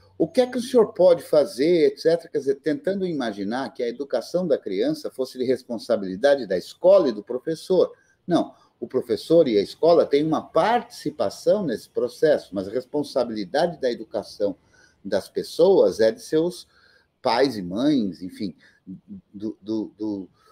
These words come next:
dos seus tutores, digamos assim, pra ser bem abrangente, né? E não há, e nunca houve, e, e espero que não haja, né, um, um, um controle que pode ser absoluto, porque não faz sentido, né? Eu não quero que ninguém controle,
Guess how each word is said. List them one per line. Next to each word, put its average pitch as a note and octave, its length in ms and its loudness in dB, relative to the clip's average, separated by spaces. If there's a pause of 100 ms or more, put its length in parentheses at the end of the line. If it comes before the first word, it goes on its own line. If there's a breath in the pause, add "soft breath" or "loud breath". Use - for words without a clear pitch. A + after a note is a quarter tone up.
(160 soft breath)
dos G2+ 140 -12
seus C3+ 180 4
tutores, C#3+ 600 4
digamos G2+ 380 -2
assim, F#2 280 -8
pra F#2 140 -12
ser - 180 -10
bem A2 380 -8 (340)
abrangente, G2 800 -6
né? G#2 160 -8 (220 loud breath)
E E3 100 2
não B3 240 6
há, D#3+ 220 4
e B2+ 60 4
nunca D3 360 2
houve, A2+ 540 2
e, E3 180 -8 (500)
e C#3 140 -2
espero C3 420 0
que B2 200 -10
não G#2 240 -4
haja, A#2+ 420 -2 (260)
né, C4 220 -8 (300 soft breath)
um, A#2+ 80 -4
um, - 440 -6
um D3+ 40 -4
controle G3 640 4
que A3+ 140 -6
pode F#3 380 0
ser F#3+ 220 2
absoluto, G#3 680 0
porque C#3+ 300 0
não F#3+ 140 -6
faz E3+ 240 2
sentido, C#3 560 -8
né? G#2 100 -8
Eu B2+ 60 -6
não F3+ 120 -6
quero F#3 300 4
que - 100 -10
ninguém C3 380 2
controle, G#2+ 800 0